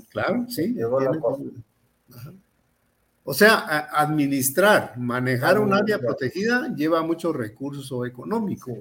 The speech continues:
Speaker 2: Sí, sí, sí.
Speaker 1: Y, y bueno, como yo explicaba en, anteriormente, la Universidad de San Carlos, lamentablemente, no, para mí, no ve lo que tiene, porque es una, es una grandeza lo que tiene,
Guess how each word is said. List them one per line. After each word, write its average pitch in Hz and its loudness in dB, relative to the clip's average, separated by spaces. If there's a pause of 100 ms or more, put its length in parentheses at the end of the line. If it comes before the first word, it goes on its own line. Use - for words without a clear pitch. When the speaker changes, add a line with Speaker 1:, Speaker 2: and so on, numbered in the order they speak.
(360)
Speaker 2:
Sí, 127 -8
sí, - -
sí. 123 -10
Speaker 1:
Y, 127 -2
y 135 -6
bueno, 170 2
como 131 -2
yo 160 6
explicaba 180 2
en, 98 -6
anteriormente, 175 -2
la 123 -4
Universidad 117 -4
de 170 0
San 127 -8
Carlos, 175 -4
lamentablemente, 151 -4 (640)
no, 143 -2
para 117 0
mí, 202 -2
no 170 -2
ve 165 4
lo 214 0
que - -12
tiene, 269 -4
porque 147 -18
es 147 -14
una, 156 -8 (280)
es - -12
una 175 -8
grandeza 147 -2
lo 143 -2
que 113 -14
tiene, 226 -2